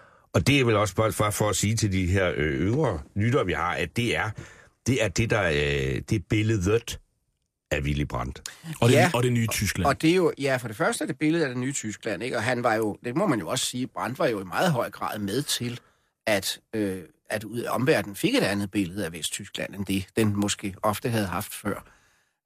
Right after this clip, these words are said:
Speaker 3: Øh, det var den ene ting, og den anden ting var jo altså, at, at, øh, at det var helt afgjort, øh, helt ubetvivleligt, at det var en spontan reaktion fra Brandt. Øh, han har bagefter kommenteret det meget lidt. Det eneste, han bare har sagt, det var, "Jamen, jeg stod der,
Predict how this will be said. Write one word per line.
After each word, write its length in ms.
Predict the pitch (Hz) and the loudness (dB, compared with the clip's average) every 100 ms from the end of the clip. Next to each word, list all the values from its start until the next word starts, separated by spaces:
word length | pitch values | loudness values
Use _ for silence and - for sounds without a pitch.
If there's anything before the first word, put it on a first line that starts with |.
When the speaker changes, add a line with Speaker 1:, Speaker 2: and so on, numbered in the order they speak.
| 120 | 2
Speaker 3:
Øh, 360 | 120 113 107 98 | 4 6 2 2
det 80 | 147 | 4
var 80 | |
den 100 | 190 | 4
ene 200 | 127 151 | 4 4
ting, 260 | 208 135 101 | 2 0 -4
og 60 | 101 | -4
den 100 | 101 | -2
anden 200 | 139 220 | 0 0
ting 240 | 156 113 | 0 0
var 140 | 101 | 0
jo 100 | 143 | 2
altså, 420 | 139 76 - 107 85 | 2 0 -6 -8 -8
at, 280 | 95 95 - _ | -8 -10 -14 _
at, 180 | 104 92 - | -6 -6 -8
øh, 180 | 98 90 | -8 -8
at 160 | 82 - | -10 -6
det 100 | 104 | -4
var 80 | 92 | 2
helt 240 | 139 202 | 2 2
afgjort, 800 | 104 110 131 170 - - - - | 0 0 0 -2 -2 -2 -4 -4
øh, 400 | 107 98 95 90 - - _ _ - | -4 -4 -4 -6 -10 -18 _ _ -4
helt 200 | - - | 0 2
ubetvivleligt, 720 | 226 110 - 175 175 127 92 | 2 2 2 2 2 0 -2
at 140 | 113 - | -6 -2
det 160 | 123 | 0
var 200 | 139 131 | 4 4
en 120 | 147 | 4
spontan 560 | 127 - 107 - 107 165 | 0 0 -2 0 -2 0
reaktion 440 | 147 104 - 135 | 0 0 -2 -4
fra 140 | - 139 | -6 -8
Brandt. 320 | - - 127 - _ _ _ _ _ 127 | -4 -4 -4 -10 _ _ _ _ _ 0
Øh, 160 | 117 | 2
han 240 | 104 117 123 | 2 2 0
har 180 | 123 | 0
bagefter 540 | 101 127 117 117 - 127 | 0 2 2 0 0 -4
kommenteret 560 | - 120 110 - 160 | -2 -2 0 0 0
det 100 | 143 | 2
meget 260 | 104 98 165 | 2 4 4
lidt. 260 | 123 147 - | 2 -2 -2
Det 180 | 120 | -2
eneste, 260 | 139 180 - | 0 0 -2
han 180 | 110 98 | -4 0
bare 140 | 113 | 2
har 60 | 135 | 2
sagt, 340 | - 110 117 | 2 -2 -2
det 120 | 139 | -4
var, 140 | 117 117 | 0 2
"Jamen, 380 | 127 120 110 110 | 2 0 0 -2
jeg 120 | 117 | -2
stod 240 | - 170 | 0 -2
der, 240 | 151 120 | -2 -4